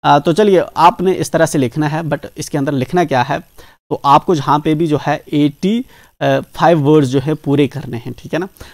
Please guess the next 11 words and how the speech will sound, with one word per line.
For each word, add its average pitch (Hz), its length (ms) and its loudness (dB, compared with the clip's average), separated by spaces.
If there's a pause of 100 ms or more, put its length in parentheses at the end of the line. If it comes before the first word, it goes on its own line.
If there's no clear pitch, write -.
(140)
तो 156 60 -4
चलिए, 151 220 0
आप 127 160 -2
शुरू 151 260 2
कहाँ 135 200 -4
से 131 140 -6
करेंगे? 120 340 -8
जिस 156 240 -6
तरह 147 180 -2
किसी 143 300 -4
सियाहती 135 540 -4